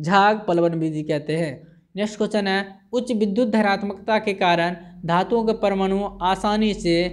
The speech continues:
डैश सकते हैं? धनावेशित आयन, ऋणावेशित आयन, उदासीन आयन, सहसंयोजक बंध। फटाफट अपना आंसर को बताइए क्या होगा।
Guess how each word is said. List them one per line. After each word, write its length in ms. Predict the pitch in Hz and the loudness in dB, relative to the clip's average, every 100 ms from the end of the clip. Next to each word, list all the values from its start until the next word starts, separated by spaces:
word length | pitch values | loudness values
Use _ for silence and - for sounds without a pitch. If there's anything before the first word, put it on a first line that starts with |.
| - - - | -8 -16 -4
डैश 300 | 165 202 220 | 2 4 4
सकते 400 | 220 180 - 180 | 0 -6 -4 -2
हैं? 460 | 185 127 - - 156 | -2 -6 -12 -16 -6
धनावेशित 640 | 165 190 190 202 202 226 220 | -4 0 2 0 -2 -8 -2
आयन, 380 | 202 196 202 202 - - | 2 2 -2 -6 -16 -6
ऋणावेशित 640 | 170 196 202 190 196 208 214 | -2 0 2 2 0 -4 -2
आयन, 380 | 190 180 185 190 - 180 | 0 0 -2 -6 -10 -2
उदासीन 460 | 180 180 220 220 | 0 0 0 0
आयन, 380 | 190 170 165 175 - - | 2 2 2 -2 -8 -18
सहसंयोजक 720 | - 214 208 208 180 180 185 | -4 0 0 0 -2 -2 -2
बंध। 380 | 170 170 143 - - - 175 | 0 0 -2 -8 -20 -12 -4
फटाफट 360 | 170 170 175 | -2 0 0
अपना 220 | 170 180 | -2 -2
आंसर 300 | 180 190 220 | -4 -2 -4
को 80 | 202 | -4
बताइए 460 | 190 180 160 160 160 | -4 -2 -2 -4 -8
क्या 460 | - _ _ 185 | -14 _ _ -2
होगा। 400 | 175 156 160 160 | 0 0 0 -2